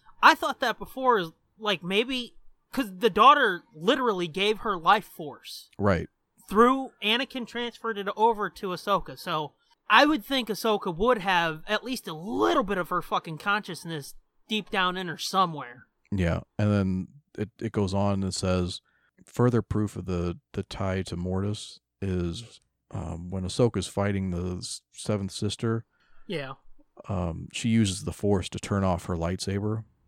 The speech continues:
Speaker 1: That was cool too, yeah.
Speaker 2: Yeah,
Speaker 1: Which
Speaker 2: and
Speaker 1: I di-, I did not know that.
Speaker 2: Yeah, and, and they s-, they said that they pointed out that the only other time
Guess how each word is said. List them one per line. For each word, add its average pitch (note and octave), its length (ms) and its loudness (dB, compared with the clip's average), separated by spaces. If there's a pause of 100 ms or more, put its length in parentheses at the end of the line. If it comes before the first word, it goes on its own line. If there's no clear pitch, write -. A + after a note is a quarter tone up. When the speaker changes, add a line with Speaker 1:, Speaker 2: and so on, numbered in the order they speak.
(440)
Speaker 1:
That A3 220 6
was A3+ 160 0
cool G3 300 -2
too, F3 280 -4
yeah. C#3+ 280 -8 (200)
Speaker 2:
Yeah, G#2+ 340 4
Speaker 1:
Which G#3 160 2
Speaker 2:
and G3 80 4
Speaker 1:
I G3 100 6
di-, G3+ 200 0
I F#3 120 8
did G#3+ 220 2
not F#3 200 0
know F#3+ 200 0
that. C3 200 -8
Speaker 2:
Yeah, A#2 320 4
and, F#2+ 380 0 (260)
and F2 400 -2
they F2+ 80 0
s-, - 280 -4
they F#2+ 140 0
said F#2 360 0
that F#2 80 -2
they F#2 160 0
pointed G2 320 2
out F#2 240 2
that F2+ 180 -4
the F#2 140 -4
only G2 200 0
other F2+ 200 0
time F#2 580 -4